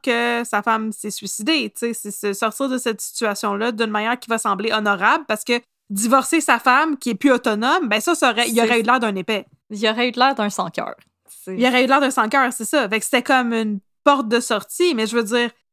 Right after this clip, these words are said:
Speaker 1: d'utiliser comme argument que c'était comme un fardeau trop lourd pour lui, je trouve ça weird parce que j'ai pas l'impression que c'était ça. J'ai l'impression que c'était plus qu'il était tanné de cette situation.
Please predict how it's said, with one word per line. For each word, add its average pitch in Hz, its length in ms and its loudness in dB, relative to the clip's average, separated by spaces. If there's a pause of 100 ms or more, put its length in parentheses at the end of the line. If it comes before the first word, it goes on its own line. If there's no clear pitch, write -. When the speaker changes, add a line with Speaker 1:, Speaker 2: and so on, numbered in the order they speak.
(400)
Speaker 1:
d'utiliser 269 480 2
comme 269 180 2
argument 240 400 2
que - 80 -10
c'était 226 160 0
comme 240 180 0
un 233 100 2
fardeau 220 300 2
trop 240 260 0
lourd 269 200 0
pour 220 180 -6
lui, 302 200 0
je - 60 -6
trouve - 140 -10
ça 226 220 0
weird 277 300 0
parce 214 160 -4
que 220 140 0
j'ai 208 240 -2
pas 277 160 2
l'impression 254 420 -4
que 262 80 -10
c'était 208 140 -6
ça. 285 180 -2
J'ai 220 140 -4
l'impression 214 460 -4
que - 80 -12
c'était 196 280 -6 (120)
plus 269 480 -4
qu'il 214 500 0
était 220 280 -2
tanné 220 440 0
de 254 60 -10
cette 208 280 -4
situation. 196 720 -6